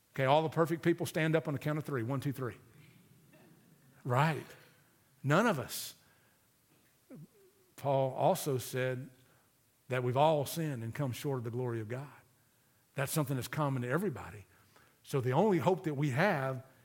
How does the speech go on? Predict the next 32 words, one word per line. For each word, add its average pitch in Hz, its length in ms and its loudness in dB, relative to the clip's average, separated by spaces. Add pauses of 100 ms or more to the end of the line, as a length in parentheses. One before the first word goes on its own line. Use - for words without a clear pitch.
is 120 140 -2
represented 147 480 0
in 127 160 0
Jesus. 170 640 -4 (480)
So 139 160 -2
there's 160 240 6
these 147 280 2 (1600)
God's 160 340 6
commands. 147 840 0
When 147 160 2
we 143 100 4
disobey 165 540 2
them, 147 220 0 (240)
they 143 100 2
carry 180 360 6
serious 185 380 2
consequences. 139 840 0 (180)
Doesn't 170 220 4
matter 170 240 2
who 175 120 6
you 156 200 0
are, 156 420 4 (240)
Moses 165 400 2
still 208 340 0
has 160 200 2
a - 20 -4
call 190 400 4
on 160 160 2
his 135 140 0
life 160 340 2
to 147 120 -6
lead. 156 480 2